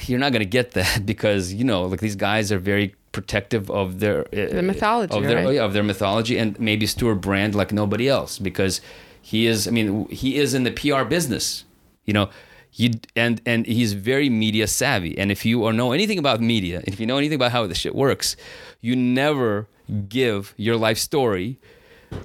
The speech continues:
Speaker 1: to someone you don't control or that you don't, without any control over it.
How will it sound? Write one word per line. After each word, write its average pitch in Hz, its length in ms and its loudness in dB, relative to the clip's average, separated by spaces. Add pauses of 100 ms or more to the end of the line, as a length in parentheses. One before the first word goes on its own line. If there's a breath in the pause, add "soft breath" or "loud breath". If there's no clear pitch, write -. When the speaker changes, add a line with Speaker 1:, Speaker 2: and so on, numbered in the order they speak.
(140)
Speaker 1:
to 135 120 2
someone 127 400 2
you 117 100 2
don't 120 220 2
control 123 340 0
or 113 120 2
that 107 160 2
you 113 120 2
don't, 117 320 2
without 117 280 2
any 120 120 0
control 107 380 0
over 78 240 -2
it. - 100 -14